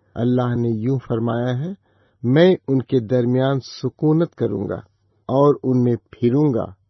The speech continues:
मैं उनका खुदा हूंगा और वो मेरी कौम होंगे।" चुनांचे रब फरमाता है, "इसलिए उनमें से निकल आओ और उनसे अलग हो जाओ।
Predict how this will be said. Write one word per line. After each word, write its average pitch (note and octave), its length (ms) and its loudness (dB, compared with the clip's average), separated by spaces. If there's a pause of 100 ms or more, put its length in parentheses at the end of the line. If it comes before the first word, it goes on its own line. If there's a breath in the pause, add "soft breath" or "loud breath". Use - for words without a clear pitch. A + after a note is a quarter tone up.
(160)
मैं B2+ 280 2
उनका A2+ 400 -6
खुदा G#2+ 360 -6
हूंगा C#3+ 520 -4 (400)
और A#2+ 320 0 (440)
वो C#3+ 400 4
मेरी A#2+ 240 0
कौम C#3+ 340 -2
होंगे।" A2 480 -4 (440)
चुनांचे E3 500 4
रब D#3+ 160 4
फरमाता A#2 680 -2
है, F3 180 -8 (240)
"इसलिए D#3+ 520 6
उनमें C3+ 460 2
से B2+ 200 -2
निकल A#2 480 0
आओ G#2 240 -4 (440)
और C#3 220 4
उनसे B2+ 400 -2
अलग A#2+ 480 -2
हो G#2+ 140 -2
जाओ। - 280 -6